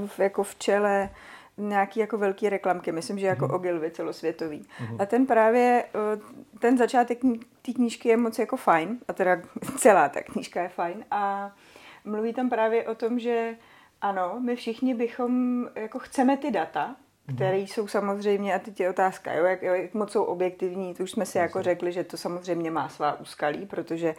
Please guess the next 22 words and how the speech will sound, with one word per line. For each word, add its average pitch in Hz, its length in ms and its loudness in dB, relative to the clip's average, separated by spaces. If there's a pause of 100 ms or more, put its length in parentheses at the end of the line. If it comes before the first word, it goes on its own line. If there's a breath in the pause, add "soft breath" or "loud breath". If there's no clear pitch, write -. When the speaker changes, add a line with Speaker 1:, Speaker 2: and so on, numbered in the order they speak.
(320 loud breath)
Speaker 1:
někdo 180 300 -2
musí 180 380 -4
říct, 180 180 -8
že 190 120 0
ano, 180 240 -2
použijeme 175 520 -4
tuhle 180 300 -6
metodiku, 170 840 -4
tady 170 260 -2
ty 175 140 -6
K 165 240 -4
P 160 240 0
Is 156 140 -6
a - 20 -4
tak 123 200 -2
Speaker 2:
Mhm. 113 80 -4
Speaker 1:
dál. 147 300 0 (580 loud breath)
A, 185 420 4 (720)
eh, 190 320 0
jako 214 360 2
máme 220 340 4
to, 269 120 0